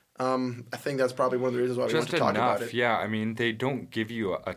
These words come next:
Speaker 2: ton of details about the world itself. More or less, the rules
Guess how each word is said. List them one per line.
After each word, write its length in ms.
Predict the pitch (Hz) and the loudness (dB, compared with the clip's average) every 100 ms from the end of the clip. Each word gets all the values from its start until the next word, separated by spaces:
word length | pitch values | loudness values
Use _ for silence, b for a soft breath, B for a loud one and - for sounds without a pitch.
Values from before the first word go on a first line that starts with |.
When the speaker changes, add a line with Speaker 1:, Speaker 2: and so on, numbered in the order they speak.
| - | -10
Speaker 2:
ton 400 | - - 107 117 | -12 -4 -2 -2
of 180 | 90 - | -6 -8
details 580 | 98 95 110 98 95 | -8 -4 -2 -2 -2
about 280 | 92 90 92 | -4 -4 -4
the 100 | 95 | -6
world 480 | 80 73 80 104 110 | -6 -6 -2 -2 -2
itself. 680 | 92 - - 80 92 - - B B B | -8 -10 -8 -4 -4 -4 -10 B B B
More 260 | 104 123 135 | -2 2 2
or 60 | |
less, 420 | 113 110 110 - - B B | 2 2 0 -4 -14 B B
the 80 | 110 | -6
rules 720 | 92 95 110 110 101 95 | -4 -2 0 2 0 -2